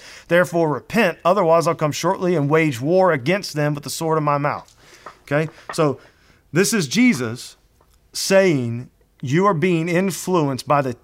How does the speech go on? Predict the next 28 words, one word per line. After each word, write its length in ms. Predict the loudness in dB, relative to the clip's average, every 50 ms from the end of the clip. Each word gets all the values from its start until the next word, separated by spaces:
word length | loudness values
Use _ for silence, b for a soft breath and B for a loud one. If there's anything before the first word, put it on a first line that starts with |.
| _ -6
by 200 | -2 0 0 0
teaching, 580 | 0 -2 0 0 0 0 -2 -4 -6 -6 -4 -2
by 220 | 0 2 2 2
doctrine, 760 | 0 2 2 2 2 2 -2 -4 -10 -10 -10 -10 -12 -14 -16 _ _ -4
multiples, 720 | 0 2 2 2 2 -2 -6 -6 -6 -8 -8 -8 -12 -14 -16
the 160 | -16 -16 -10
teaching 300 | -4 -4 -4 -2 -2 -4
of 120 | -4 -2
Balaam, 400 | 0 0 0 2 0 0 -2 -2 -4
and 160 | -2 -2 -2
it's 180 | -2 -2 -2 -2
leading 460 | 0 2 2 2 2 2 0 0 -2
to, 260 | -2 -2 -4 -4 -4 -8 _ _ -4 -2
uh, 240 | -2 -2 -2 -4 -6 _ _ -16
false 420 | -6 -2 2 2 2 2 0 -2
religion. 560 | -4 -2 0 -2 -2 -2 -4 -6 -6 -6 -10 -10
It's 180 | -10 -8 -6 -4
leading 240 | -2 -2 0 -2 -2
to 160 | -2 -4 -6 -2 0
idol 340 | 2 2 2 2 0 0
worship. 360 | -2 -2 -2 -2 -4 -6 -10 -10
It's 100 | -8 -6
leading 220 | -4 -4 -4 -4
to 80 | -6 -6
sacrifices 720 | -4 -2 -2 -2 -2 -4 -2 0 0 0 0 -4 -8 -8
and 100 | -8 -8
sexual 400 | -4 -4 -4 -4 -4 -4 -2 -2
immorality. 640 | 0 0 0 0 0 0 0 -2 -4 -6 -8 -10